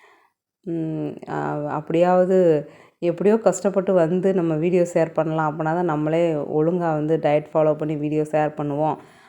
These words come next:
அப்படின்ட்டு நான் வீடியோ ஷேர் பண்ணி, பண்ணணும் அப்படின்றதுக்காக எடுத்துட்ருக்கேன். ஷேர் பண்ணாம நான் டயட் இருப்பேன், இருந்தாலும் அதை கண்டினியூஸாக வந்து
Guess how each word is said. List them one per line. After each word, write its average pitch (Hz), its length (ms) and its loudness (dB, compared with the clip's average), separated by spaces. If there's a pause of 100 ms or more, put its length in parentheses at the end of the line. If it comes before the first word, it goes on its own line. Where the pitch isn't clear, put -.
(180)
அப்படின்ட்டு 156 400 -2
நான் 156 260 0
வீடியோ 160 300 0 (380)
ஷேர் 156 340 0
பண்ணி, 151 200 -4 (480)
பண்ணணும் 165 340 -2
அப்படின்றதுக்காக 151 680 -4
எடுத்துட்ருக்கேன். 147 560 -6 (460)
ஷேர் 202 320 6
பண்ணாம 208 420 4
நான் 170 400 0 (220)
டயட் 165 320 2
இருப்பேன், 180 580 0
இருந்தாலும் 180 480 2 (360)
அதை 160 240 -2
கண்டினியூஸாக 180 840 0
வந்து 165 200 2